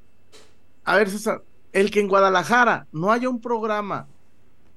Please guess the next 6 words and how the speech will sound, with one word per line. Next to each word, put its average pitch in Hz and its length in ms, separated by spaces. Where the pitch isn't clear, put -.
únicamente 220 720
de 160 120
Chivas, 285 600
te 175 100
dice 180 240
mucho. 180 280